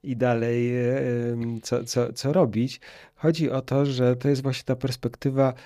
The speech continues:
każdego kroku, każdego mojego kroku, y, w ciągu dnia, w ciągu każdej chwili.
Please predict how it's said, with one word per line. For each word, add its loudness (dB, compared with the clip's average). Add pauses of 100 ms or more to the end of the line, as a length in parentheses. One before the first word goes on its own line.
każdego 2
kroku, -4 (260)
każdego 0
mojego 2
kroku, 0
y, -6
w -18
ciągu -2
dnia, 2
w -14
ciągu -4
każdej 4
chwili. 0